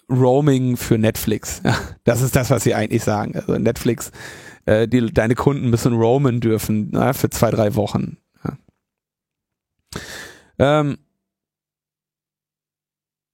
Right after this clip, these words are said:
Panoramafreiheit war ja so ein Anliegen, da sagt sie, okay, da hat, gibt's ein klares Bekenntnis der Kommission zu. Ähm,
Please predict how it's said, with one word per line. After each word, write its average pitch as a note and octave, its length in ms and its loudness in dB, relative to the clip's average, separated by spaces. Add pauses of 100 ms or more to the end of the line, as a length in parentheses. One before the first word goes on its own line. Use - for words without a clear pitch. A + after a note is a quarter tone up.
(1040)
Panoramafreiheit D3+ 1040 2
war D3+ 80 4
ja D3+ 220 2
so C#3 100 -2
ein C3 80 -2
Anliegen, C#3 420 2
da A#2+ 100 4
sagt A#2+ 260 0
sie, A#2 100 0
okay, C#3+ 280 0
da A#2+ 340 2
hat, A#2+ 220 -2
gibt's - 200 -4
ein G2+ 120 -2
klares A2 380 -2
Bekenntnis F#3+ 840 0 (220)
der D3+ 440 2 (160)
Kommission C#3+ 640 0
zu. C#3+ 440 0 (840)
Ähm, A#2+ 580 2